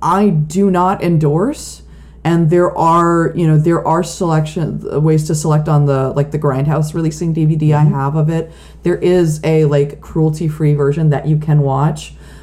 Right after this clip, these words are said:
Speaker 1: um, that sort of thing. And I think that there's also, I read somewhere that there's also a, like,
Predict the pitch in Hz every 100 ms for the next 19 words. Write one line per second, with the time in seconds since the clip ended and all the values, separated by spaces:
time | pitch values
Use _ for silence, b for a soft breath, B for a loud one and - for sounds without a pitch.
0 | B 151 143 139 135 - - 147 147 156
1 | 151 147 147 143 143 156 151 143 139 135
2 | 135 - 139 131 139 135 147 135 135 135
3 | 139 135 139 - 143 135 - 135 131 -
4 | 135 135